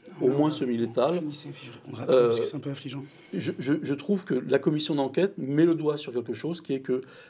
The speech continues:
Speaker 1: la seule répression par des gendarmes mobiles d'un projet comme celui-là ne peut aboutir au fond presque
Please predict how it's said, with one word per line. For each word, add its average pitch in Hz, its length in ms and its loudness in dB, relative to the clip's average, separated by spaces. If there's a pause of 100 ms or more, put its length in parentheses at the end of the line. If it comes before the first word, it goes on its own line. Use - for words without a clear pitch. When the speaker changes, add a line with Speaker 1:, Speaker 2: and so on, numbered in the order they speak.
(100)
Speaker 1:
la 117 180 0
seule 190 280 4
répression 151 580 -2 (120)
par 131 120 2
des 127 100 -2
gendarmes 123 280 -2
mobiles 123 420 -6
d'un 123 140 -2
projet 131 280 0
comme 120 160 -8
celui-là 120 480 -4 (460)
ne 131 120 2
peut 135 200 4
aboutir 151 420 0
au 131 60 0
fond 151 300 -6 (640)
presque - 460 -2